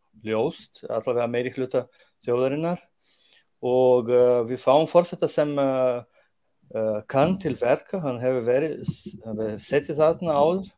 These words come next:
og, og hefur gert ýmislegt á tiltölulega stuttum tímabili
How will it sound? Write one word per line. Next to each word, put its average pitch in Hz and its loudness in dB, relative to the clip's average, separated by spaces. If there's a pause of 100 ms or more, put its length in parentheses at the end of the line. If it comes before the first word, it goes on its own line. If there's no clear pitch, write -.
og, 123 -6
og 113 -6
hefur 127 2
gert 135 -2
ýmislegt 170 -2
á 151 2 (840)
tiltölulega 170 4
stuttum 160 -8
tímabili 190 -2